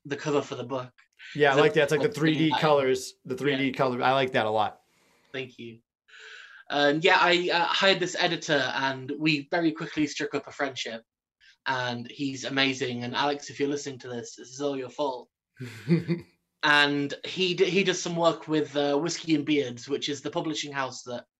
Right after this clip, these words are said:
Speaker 1: uh, published me.
Speaker 2: Yep.
Speaker 1: And, uh, I also met the person that ran that, Connor, at the same time, and we struck up a friendship there as well.
Speaker 2: Awesome.
Speaker 1: And after a while of him editing my poems,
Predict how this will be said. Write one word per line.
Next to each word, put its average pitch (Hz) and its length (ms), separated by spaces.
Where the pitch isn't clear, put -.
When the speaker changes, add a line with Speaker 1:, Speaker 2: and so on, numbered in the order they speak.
Speaker 1:
uh, 135 160
published 143 340
me. 127 360
Speaker 2:
Yep. 143 240
Speaker 1:
And, 135 400
uh, 135 360
I 156 140
also 147 280
met 147 360
the 143 120
person 147 420
that 131 120
ran 147 280
that, 123 260
Connor, 127 440
at 147 160
the 151 80
same 135 320
time, 143 320
and 131 120
we 135 120
struck 143 240
up 120 80
a 123 40
friendship 120 380
there 120 160
as 120 140
well. 135 360
Speaker 2:
Awesome. 117 400
Speaker 1:
And 135 420
after 165 260
a 147 60
while 147 400
of 139 120
him 143 200
editing 143 360
my 123 100
poems, 135 600